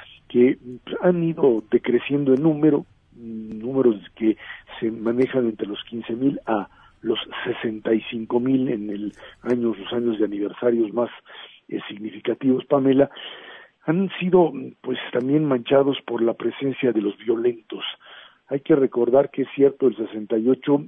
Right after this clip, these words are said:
abrió la puerta, y el setenta y uno también con el diez de junio con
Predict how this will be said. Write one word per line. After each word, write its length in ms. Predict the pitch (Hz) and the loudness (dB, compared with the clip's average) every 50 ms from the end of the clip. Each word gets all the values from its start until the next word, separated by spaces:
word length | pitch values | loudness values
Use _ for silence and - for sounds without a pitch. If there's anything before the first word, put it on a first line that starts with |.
| - - 120 | -12 -8 -6
abrió 320 | 110 107 110 117 127 131 | -4 -4 0 2 4 4
la 100 | 123 117 | 4 2
puerta, 560 | - - - 160 156 - - - 131 147 190 - _ _ - | -2 2 4 4 4 4 2 -2 -6 -6 -6 -8 _ _ -20
y 380 | 104 101 95 95 92 92 95 | -16 -14 -14 -12 -10 -10 -10
el 100 | 92 85 - | -10 -10 -12
setenta 400 | - 95 - - 107 98 - 110 | -18 -16 -12 -12 -12 -10 -8 -8
y 100 | 107 104 | -6 -4
uno 200 | 113 117 117 113 | -2 -2 -2 -2
también 340 | 107 - 110 104 107 110 107 | -2 -4 -6 -4 -4 -4 -6
con 180 | 104 - 104 101 | -6 -6 -6 -6
el 80 | 95 | -6
diez 220 | 92 98 107 101 95 | -4 -4 -4 -4 -4
de 40 | 104 | -8
junio 360 | - - 120 113 110 110 101 | -10 -8 -8 -8 -6 -8 -8
con 220 | - 107 101 95 | -10 -10 -12 -12